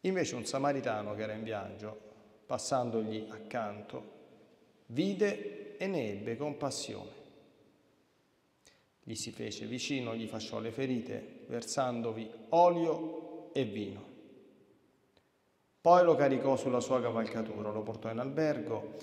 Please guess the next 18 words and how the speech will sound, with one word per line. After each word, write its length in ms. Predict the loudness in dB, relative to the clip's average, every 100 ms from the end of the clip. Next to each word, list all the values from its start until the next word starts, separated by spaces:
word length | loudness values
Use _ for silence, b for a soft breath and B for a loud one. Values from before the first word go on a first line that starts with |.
| B B
e 100 | -4
si 160 | -2
prese 320 | 0 0 2 2
cura 220 | 4 4
di 100 | 2
lui. 260 | -2 -4 -8 -10 -14 -16 -18 -20 -20 -20 _ _ B B B _
Il 120 | -10
giorno 300 | -6 -6 -6
seguente 1200 | -6 0 4 4 2 0 -2 -4 -10 -14 -16 -18 -4
tirò 240 | 0 2
fuori 580 | 2 4 6 6 2 -2 -6 -10 -12 -14 -16 -18 -16
due 360 | -12 0 8 10
denari 600 | 10 6 6 4 2 -4 -6 -10 -12 -14 -16 -20 -20 -20 -20 _ _ _ _ _ 0
e 100 | 2
li 140 | 4
diede 200 | 6 6
all'albergatore 680 | 6 4 2 0 0 0 -2
dicendo 800 | -2 -2 -4 -4 -4 -6 -6